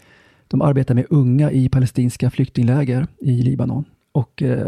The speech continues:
apropå folkrätten och F N-resolutionen så är ju flyktingarnas rätt att återvända ett exempel på något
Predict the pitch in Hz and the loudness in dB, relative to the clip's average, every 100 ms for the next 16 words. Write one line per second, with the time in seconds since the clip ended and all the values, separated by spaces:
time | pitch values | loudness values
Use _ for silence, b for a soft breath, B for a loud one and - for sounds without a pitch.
0 | - 143 165 - 151 147 165 - 135 139 | -2 -2 -2 -2 -2 0 -2 0 -2 0
1 | 131 131 127 127 - 135 139 127 135 127 | -2 -2 -2 -2 -2 0 0 0 -2 0
2 | 135 - 135 127 - - 139 131 139 143 | -2 0 -2 -2 -8 -4 -4 -2 -2 -2
3 | 120 131 143 143 151 - 135 120 117 - | -2 0 0 0 0 -2 -4 -4 -4 -4
4 | - 139 131 120 - - | -4 -2 0 -2 -6 -12